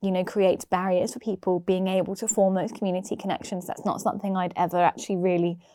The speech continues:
thought much about. So it goes to show how important it is for us to be the ones to make the effort to create those connections with people who may not be able to do that themselves.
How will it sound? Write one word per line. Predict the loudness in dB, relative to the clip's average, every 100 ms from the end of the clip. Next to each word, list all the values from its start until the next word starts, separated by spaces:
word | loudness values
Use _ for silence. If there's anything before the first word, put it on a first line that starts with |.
| _ 6
thought | 8
much | 8 0 0
about. | 2 2 0
So | 2 4 4 2 -2 -20 -20 _ 0
it | 2
goes | 6 6 6
to |
show | 2 0
how | 2
important | -2 2 2 2 0
it |
is | 0 -2
for | -2 -4 2
us | 2 2 -2
to |
be | 0 2
the | 0
ones | 0 -2 -2 -6 -10
to | -4 0 0 0 -4 -12 _ -2
make | -2 6
the | 6
effort | 6 0
to | -2
create | 4 4 6
those | 2
connections | 2 -2 -2 -2 -2 -2 0
with | 2 2
people | 0 0 0
who | -2
may | -2 -2 -2
not | -2 -2
be | 2
able | 2 2
to | 0
do | 0 2
that | 2 0
themselves. | -2 0 0 -2 -12